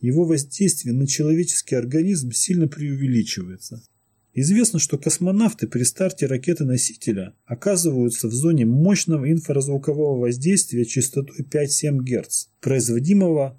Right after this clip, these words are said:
турбонасосными агрегатами и прокачиваемыми через трубопроводы ракеты значительными массами топлива.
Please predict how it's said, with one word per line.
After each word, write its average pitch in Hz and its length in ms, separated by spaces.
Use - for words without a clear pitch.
турбонасосными 135 1200
агрегатами 123 760
и 147 120
прокачиваемыми 123 1300
через 123 340
трубопроводы 135 720
ракеты 117 560
значительными 165 800
массами 139 540
топлива. 107 640